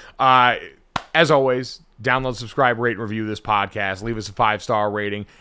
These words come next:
and a review. With the N B A personality or media member you at least want beef with if you were a current N B A star here. I think we've hit on some good ones. Let me know if we're missing anybody.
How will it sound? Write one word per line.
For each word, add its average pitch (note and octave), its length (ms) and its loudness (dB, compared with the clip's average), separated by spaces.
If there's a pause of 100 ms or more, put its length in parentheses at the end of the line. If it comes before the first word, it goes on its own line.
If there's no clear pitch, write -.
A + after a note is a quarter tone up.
(120)
and B2+ 240 -2
a - 20 -2
review. A#2 560 0 (360)
With C3 120 2
the D3+ 140 4
N F3+ 120 4
B F3 140 0
A E3 80 4
personality C#3+ 680 2
or A#2+ 60 -2
media A#2+ 360 0
member A#2 260 0
you A2+ 220 -2
at G#2 60 -6
least G#2+ 320 -8
want F#2+ 240 -4
beef F#2+ 280 -10
with F2 280 -8 (160)
if A#2 120 -6
you G#2+ 120 -6
were G2+ 100 -2
a F#2+ 60 -4
current G2+ 340 -6
N G2+ 140 -8
B F#2 160 -10
A F2 120 -10
star E2+ 360 -6
here. D#2 240 -10
I F#2 80 -6
think B2+ 160 -6
we've C#3 140 -6
hit C3 120 -4
on C3 160 0
some B2 160 -8
good A2+ 200 -2
ones. A2 380 -6
Let A#2 200 -4
me A#2 40 -6
know A#2 140 -2
if G2 80 -6
we're G2 80 -8
missing F2 320 -12
anybody. C2 400 -16